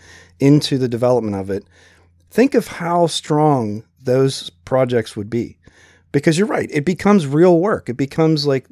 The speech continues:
all the drudgery that you don't want to do. The thing that you were interested in doing now has been drowned out by all of the,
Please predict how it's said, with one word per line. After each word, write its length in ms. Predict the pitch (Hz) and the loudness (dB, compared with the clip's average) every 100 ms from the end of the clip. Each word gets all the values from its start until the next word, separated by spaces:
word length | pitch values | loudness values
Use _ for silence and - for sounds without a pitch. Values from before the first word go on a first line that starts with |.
| - | -4
all 180 | 143 160 | 0 2
the 100 | 151 | 0
drudgery 640 | 127 147 147 139 131 123 | 0 0 0 -2 -2 -4
that 180 | 113 113 | -6 -6
you 120 | 120 | -6
don't 400 | 117 120 127 143 | -6 -2 -2 -2
want 320 | 113 120 127 | -6 -6 -6
to 100 | - | -10
do. 400 | 110 131 143 90 | -6 -2 -2 -4
The 120 | 107 107 | -6 0
thing 260 | 151 156 | 4 4
that 120 | 147 127 | 4 0
you 160 | 123 | -2
were 120 | 117 139 | 0 0
interested 400 | 185 - - 127 | -2 -4 -4 -2
in 120 | 120 | 0
doing 360 | 120 117 120 - _ - - - _ _ - | 0 -2 -4 -6 _ -20 -20 -20 _ _ -2
now 340 | 127 131 135 | 2 4 4
has 200 | 127 117 | 2 -2
been 480 | - 120 117 104 131 | 0 0 0 -2 -10
drowned 560 | 131 117 127 127 123 123 | -6 -2 2 2 2 2
out 340 | 135 104 - | 2 0 -4
by 160 | 104 104 | -6 -2
all 240 | 107 120 | 0 2
of 140 | 120 120 | 0 0
the, 300 | 117 113 | 2 2